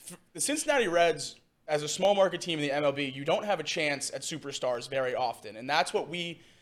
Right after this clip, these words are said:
like it or not, need Ellie to be. He needs to be what we've all made him out to be so far, and that is a shortstop.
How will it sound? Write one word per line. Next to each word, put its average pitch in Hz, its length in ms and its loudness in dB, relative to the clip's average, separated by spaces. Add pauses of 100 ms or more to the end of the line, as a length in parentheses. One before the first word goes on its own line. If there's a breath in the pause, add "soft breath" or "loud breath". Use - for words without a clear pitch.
(120 soft breath)
like 240 200 8
it 170 60 -4
or 170 60 0
not, 160 300 4
need 185 300 0
Ellie 151 340 4
to 143 140 -6
be. 127 320 -10 (520)
He 165 120 -8
needs 208 240 0
to 226 100 -4
be 175 260 -2
what 151 260 0
we've 143 160 0
all 156 180 6
made 151 200 -2
him 147 120 -4
out 165 220 4
to 147 60 -10
be 131 160 -8
so 123 200 -4
far, 120 400 -2 (300 soft breath)
and 139 140 -6
that 165 280 6
is 151 220 -4
a 143 40 -6
shortstop. 143 560 -2